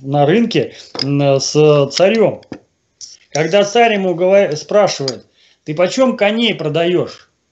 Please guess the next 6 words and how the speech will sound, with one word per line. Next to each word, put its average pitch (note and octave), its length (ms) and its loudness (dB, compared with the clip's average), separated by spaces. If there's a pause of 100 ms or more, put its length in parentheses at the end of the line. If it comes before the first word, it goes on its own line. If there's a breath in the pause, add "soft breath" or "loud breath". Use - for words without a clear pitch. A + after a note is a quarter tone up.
(100)
Он C3+ 120 -6
говорит: D#3 220 -2
«Не, G3 920 0
не C#3+ 220 -2
продаю, G3 920 0 (340)
меняю». F#3+ 840 0